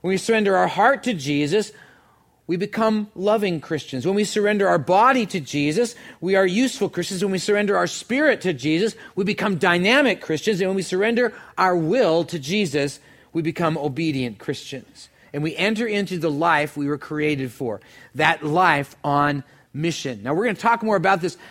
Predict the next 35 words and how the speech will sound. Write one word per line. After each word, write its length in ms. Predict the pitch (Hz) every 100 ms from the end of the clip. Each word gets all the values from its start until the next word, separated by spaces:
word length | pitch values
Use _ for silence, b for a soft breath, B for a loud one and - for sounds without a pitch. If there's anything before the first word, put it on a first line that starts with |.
| B
as 160 | 156 156
we 80 | 180
move 260 | 190 196
through 220 | - 220
this 160 | 196 175
study, 280 | - 220 196
but 160 | 160
in 520 | 160 156 - 180 139 110 _
<clears throat> 400 | _ _ - -
Second 260 | - 226
Corinthians 380 | 190 208 185 170
chapter 300 | - 185 180
ten, 240 | 143 196 170 B B B
verses 300 | - 180 170
fifteen 280 | 143 208 196
and 120 | 170
sixteen, 460 | 135 247 - 156 151 B B B B
uh, 100 | 160
we 460 | 175 170 - 196
were 60 | 214
created 300 | 220 214 175
that 160 | 185 180
mission 300 | 220 220 170
to 120 | 175
expand 480 | - - 175 175 180
the 40 |
gospel. 540 | 156 214 240 - 160
That 200 | 160 165
gospel 380 | 143 208 247 -
meaning 220 | 175 170
the 80 | 165
good 340 | 127 117 226 202
news 300 | 196 202 170
of 140 | 170
God. 520 | 202 214 160 113 107